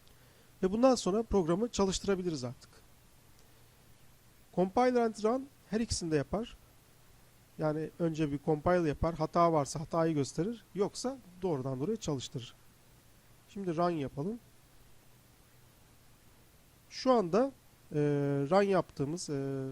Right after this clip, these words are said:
bir, bir konsol açıldı bize. Programın çalıştığı konsol açıldı. E, iki adet değer girelim, üç değeri girelim. Enter'a bastık ve dört değeri girdik.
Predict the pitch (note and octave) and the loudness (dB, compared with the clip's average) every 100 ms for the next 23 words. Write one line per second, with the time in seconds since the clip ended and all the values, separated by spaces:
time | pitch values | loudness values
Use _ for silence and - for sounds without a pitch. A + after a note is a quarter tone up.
0 | - - - - - - _ - D3 C3+ | -10 -14 -14 -16 -20 -20 _ -12 -8 -4
1 | D#3 C#3 - D#3+ - G3+ D3+ - A#2+ B2 | -2 -2 0 0 2 2 0 -2 -10 -10
2 | B2+ D3+ - D3 C#3 D#3+ E3 D#3+ D#3 C#3+ | -8 -10 -6 -6 -2 -2 -4 -4 -4 -4
3 | - F3 D#3+ D3 - D#3 - B2 A#2+ F#3 | -4 -2 0 -2 0 -2 -2 -6 -2 -2
4 | - - - - - - C#3 - - C4+ | -4 -20 -20 -20 -20 -12 -10 -6 2 6
5 | F3+ E3+ F3+ F3 D#3 C3+ D3 G3 - G#3+ | 6 4 6 6 4 2 2 0 -4 -4
6 | - - D#3+ D3 C3 C3 B2 F3 A3 - | -6 2 6 6 4 0 2 0 -2 -12
7 | - - - D#3+ D3 C#3+ B2+ B2 - A3+ | -20 -10 -2 0 2 0 0 -2 2 2
8 | - - - - - - C#3 F3 G3 - | 2 -20 -20 -20 -20 -4 6 6 6 -2
9 | - D#3+ G#3 - C#3+ C3 B2+ B2+ D3 A3+ | 4 8 8 6 2 2 2 0 2 2
10 | - | 0